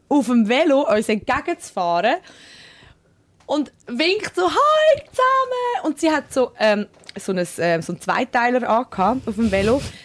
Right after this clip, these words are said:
siebenunddreißig Grad, so synthetischen, flauschigen Stoff,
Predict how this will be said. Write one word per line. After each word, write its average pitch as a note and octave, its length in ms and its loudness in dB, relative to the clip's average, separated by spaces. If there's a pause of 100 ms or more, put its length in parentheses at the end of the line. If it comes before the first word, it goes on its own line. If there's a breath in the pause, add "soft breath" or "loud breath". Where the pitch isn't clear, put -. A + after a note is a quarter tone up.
(140 loud breath)
siebenunddreißig A#3 840 -2
Grad, E3+ 360 0 (400 soft breath)
so - 380 -6
synthetischen, A#3 720 -8
flauschigen G3+ 560 -12
Stoff, - 480 -6